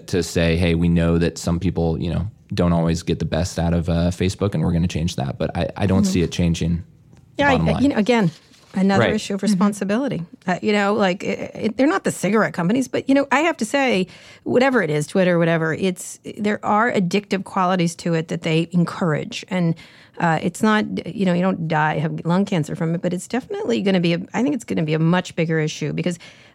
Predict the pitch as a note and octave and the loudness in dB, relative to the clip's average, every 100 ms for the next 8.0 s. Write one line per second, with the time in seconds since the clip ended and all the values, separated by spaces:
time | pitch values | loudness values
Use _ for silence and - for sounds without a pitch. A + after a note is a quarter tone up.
0 | - - A3 C#4+ D4 - F#3 G3 G3 G#3+ | -8 -2 2 2 2 0 0 2 2 2
1 | G#3+ F#3 - F#3 F3 - D#3+ E3+ E3+ D#3 | 2 0 -4 -2 -2 0 -2 0 0 0
2 | E3 D#3+ G3 A#3 C3+ - D#3 - D#3+ - | -2 -2 -2 -2 -2 -4 -6 -4 -6 -4
3 | D#3+ D3+ E3 D3 - E3+ - B3 G3 D#3+ | -4 -2 -2 -6 -4 -4 0 -2 0 0
4 | D3+ C#3+ D3+ D#3 D#3 D#3+ - E3+ C#3+ - | 0 0 -2 -2 -4 -6 -6 -8 -8 -8
5 | - F3 - - - - D#3+ D3+ D#3+ - | -10 -8 -8 -6 -8 -6 -8 -6 -8 -10
6 | E3+ E3 A3 - E3+ E3+ E3 - - - | -10 -10 -10 -8 -8 -8 -10 -12 -16 -20
7 | _ _ F3+ G3 G3+ G#3+ G3+ F#3 E3+ F#3 | _ _ -6 -4 -4 -2 -2 -2 -6 -8